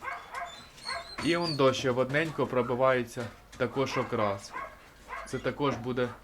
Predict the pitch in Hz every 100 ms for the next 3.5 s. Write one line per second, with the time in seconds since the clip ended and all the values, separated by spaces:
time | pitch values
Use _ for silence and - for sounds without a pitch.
0 | 113 - 139 127 107 95 - - - -
1 | - - 494 - - - - - - -
2 | - - - - - - - 143 - 147
3 | 147 131 127 127 -